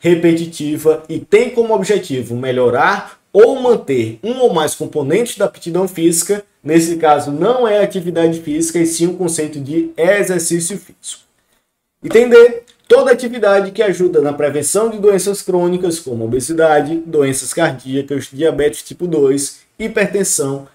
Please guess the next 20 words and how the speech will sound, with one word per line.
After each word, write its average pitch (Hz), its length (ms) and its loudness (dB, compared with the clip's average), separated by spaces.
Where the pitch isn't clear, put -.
e 247 180 0
alguns 147 420 2
tipos 117 300 -10
de 202 120 -6
câncer. 202 680 0
E 196 140 4
aí 180 140 6
é 202 100 0
falso, 170 520 0
né? 156 120 2
Não 175 320 2
é, 175 220 4
não 202 240 2
faz 196 240 0
parte 214 460 0
do 185 100 -2
conceito 165 560 -2
da 151 200 0
atividade 160 560 0
física 165 480 -2